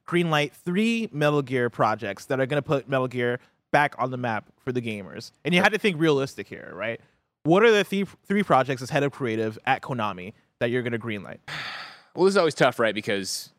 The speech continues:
Speaker 2: we don't have a blank checkbook and, like, what are the things and yada, yada, yada. So it's
Speaker 1: Mm.
Speaker 2: a dream scenario is obvious, right?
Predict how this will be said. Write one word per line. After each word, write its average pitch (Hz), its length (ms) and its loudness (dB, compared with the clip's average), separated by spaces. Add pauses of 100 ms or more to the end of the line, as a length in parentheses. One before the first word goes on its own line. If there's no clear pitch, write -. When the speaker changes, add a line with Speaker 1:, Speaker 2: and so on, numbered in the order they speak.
(120)
Speaker 2:
we 113 160 -6
don't 107 280 -2
have 98 340 -2
a 95 440 -2 (180)
blank 107 380 -8
checkbook 107 420 -2
and, 101 100 -6
like, 95 200 -6
what 107 120 0
are 104 60 -2
the 95 140 -8
things 104 240 -6
and 101 100 -6
yada, 95 140 0
yada, 92 140 -4
yada. 80 180 -4
So - 140 -4
it's 127 140 -6
Speaker 1:
Mm. 107 100 -6
Speaker 2:
a 131 40 2
dream 135 220 2
scenario 107 320 0
is 95 80 -2
obvious, 90 320 -2
right? 87 180 0